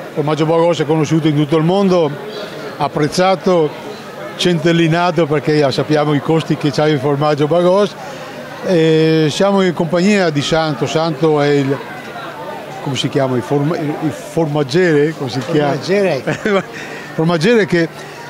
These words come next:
Speaker 1: eh, ha accettato anche di spiegarci un po', eh, le diversità del Bagos, perché dire Bagos si dice una ge-, un,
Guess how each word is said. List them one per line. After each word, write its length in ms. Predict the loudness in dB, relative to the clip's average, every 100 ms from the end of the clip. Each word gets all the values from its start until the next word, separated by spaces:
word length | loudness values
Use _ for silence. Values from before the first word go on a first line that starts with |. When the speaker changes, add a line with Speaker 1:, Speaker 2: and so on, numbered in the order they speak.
| -2
Speaker 1:
eh, 380 | 2 4 4 4
ha 140 | 2
accettato 480 | 2 2 2 2 2
anche 240 | 2 0
di 80 | 0
spiegarci 540 | 2 2 4 2 2
un 140 | 2 2
po', 400 | 2 2 2 2
eh, 400 | 2 4 4 2 0 -8 -10 -12 -8 -2
le 140 | 0 2
diversità 560 | 2 2 0 0 0
del 140 | 2 0
Bagos, 440 | 2 2 2 0 -4 -16 -16 -14 -10 -4
perché 440 | -2 0 0 -2 -6 -12 -14 -14 -16 -16 -16 -14 -14 -10 -2
dire 200 | 2 2
Bagos 360 | 2 2 0
si 80 | 0
dice 240 | -2 0 2
una 140 | 2
ge-, 120 | 0
un, 240 | 0 0